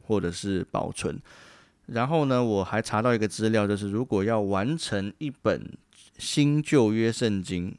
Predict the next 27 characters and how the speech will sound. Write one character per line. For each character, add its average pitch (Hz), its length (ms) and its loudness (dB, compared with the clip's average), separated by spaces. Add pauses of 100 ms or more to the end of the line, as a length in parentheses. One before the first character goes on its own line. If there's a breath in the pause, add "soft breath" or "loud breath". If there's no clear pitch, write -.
(220)
完 104 360 0
整 92 280 -2
一 139 120 -4
本 - 240 -6
的 87 140 -8
话， 101 420 -8
大 104 200 -4
概 98 180 -6
需 98 160 -10
要 101 140 -2
几 - 180 -8
支 - 240 -6
啊？ 92 200 -4
我 - 100 -10
看 - 180 -8
一 - 20 -8
下， - 160 -8 (800 loud breath)
大 110 320 0
概 107 340 0
会 101 380 -2
需 101 720 -4
要， 95 240 0
哦， 160 1500 -4
五 127 200 0
十 120 240 -2
只 143 280 0
羊。 92 200 0